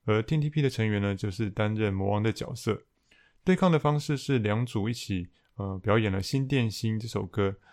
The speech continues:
当然，比起节目中前面几组其他专业的歌手，两个女团的歌艺表现是，当然跟前面是有些落差的，但是都很可爱，所以这个没有什么问题。那如果两组之间要做个比较的话，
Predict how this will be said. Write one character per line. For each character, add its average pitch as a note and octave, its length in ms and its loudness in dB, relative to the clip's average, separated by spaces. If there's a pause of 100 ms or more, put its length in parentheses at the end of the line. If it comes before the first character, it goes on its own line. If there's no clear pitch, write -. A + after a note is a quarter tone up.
(160)
当 D#3+ 140 2
然， D3 200 4 (120)
比 B2+ 100 0
起 G#2 480 -2 (140)
节 A#2+ 120 -2
目 C3 140 2
中 A#2+ 240 0
前 A#2 160 -2
面 B2 100 2
几 A2 160 -4
组 G2+ 160 -6
其 - 160 -10
他 G#2 120 0
专 B2 200 0
业 B2 60 2
的 G2+ 140 2
歌 A#2 260 0
手， A#2 320 -4 (440)
两 G#2 140 4
个 G#2 80 0
女 G2+ 120 0
团 G2+ 200 0
的 G#2 120 2
歌 C3 200 2
艺 D3 120 4
表 G2+ 120 2
现 G#2+ 240 0
是， G2 460 -2 (140)
当 A2+ 100 0
然 G#2+ 60 0
跟 A2+ 100 2
前 G#2+ 140 -2
面 G#2+ 80 0
是 A2 100 -2
有 F#2+ 60 0
些 A2 160 -4
落 A2 200 2
差 G2+ 280 0
的， - 100 -6 (340)
但 A2+ 140 0
是 A2+ 160 -2
都 A#2 100 4
很 G#2 160 2
可 - 220 -8
爱， G#2+ 160 2
所 G2+ 160 -2
以 F#2+ 80 0
这 G#2 140 -2
个 F#2+ 80 0
没 G2 100 0
有 F#2+ 100 0
什 - 140 -8
么 G#2 80 -6
问 G#2 220 0
题。 - 260 -12 (400)
那 D#3 80 4
如 D#3+ 140 4
果 C#3+ 160 8
两 A#2+ 200 4
组 A#2 140 -2
之 A#2 100 -4
间 B2 220 0
要 B2 140 0
做 B2 120 -2
个 A2 80 0
比 F#2+ 160 -4
较 A2+ 220 2
的 G#2 100 0
话， G#2+ 240 4